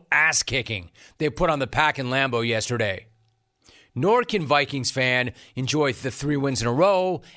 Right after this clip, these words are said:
and the four in the last five games and the season theoretically hopping right back on the rails over the past few weeks. They can't because what are they going to do at quarterback?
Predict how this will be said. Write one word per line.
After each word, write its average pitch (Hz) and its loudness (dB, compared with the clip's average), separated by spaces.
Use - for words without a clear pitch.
and 202 -2
the 175 0
four 180 -2
in 165 -2
the 147 -2
last 147 2
five 143 0
games 135 0
and 180 -2
the 175 0
season 247 0
theoretically 233 0
hopping 220 0
right 220 2
back 208 0
on 208 0
the 208 0
rails 196 0
over 147 -4
the 139 -8
past 156 0
few 156 0
weeks. 127 -2
They 151 2
can't 175 0
because 160 -4
what 135 0
are 151 0
they 151 0
going 147 0
to 139 -4
do 143 0
at 135 -2
quarterback? 113 -2